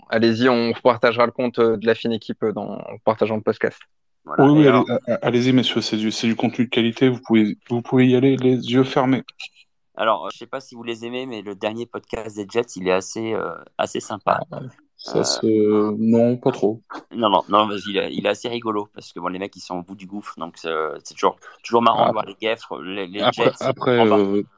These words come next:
Speaker 3: on va pas polémiquer tout ça. On s'entend très bien avec Max des Jets, euh,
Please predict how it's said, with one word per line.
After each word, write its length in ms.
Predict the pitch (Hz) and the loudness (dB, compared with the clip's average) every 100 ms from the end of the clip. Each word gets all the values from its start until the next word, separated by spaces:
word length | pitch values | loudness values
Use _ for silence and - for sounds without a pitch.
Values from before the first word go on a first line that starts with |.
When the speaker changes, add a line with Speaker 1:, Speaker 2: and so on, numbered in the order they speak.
| _ _ _ _ - - - 82 | _ _ _ _ -18 -14 -12 -6
Speaker 3:
on 140 | 110 | -2
va 140 | 101 101 | 0 0
pas 200 | 104 98 | 0 0
polémiquer 600 | - 104 104 98 113 104 | 0 2 2 2 0 0
tout 120 | 107 | -2
ça. 260 | - 117 110 | 0 2 2
On 160 | 104 | -2
s'entend 300 | 92 107 107 | -4 -4 -2
très 180 | 101 113 | -2 0
bien 120 | 107 | 2
avec 220 | 104 101 - | 2 2 0
Max 360 | 107 101 - | 0 0 -6
des 180 | 98 107 | -6 -6
Jets, 460 | 101 110 101 - - | 0 0 0 -2 -6
euh, 160 | - | -6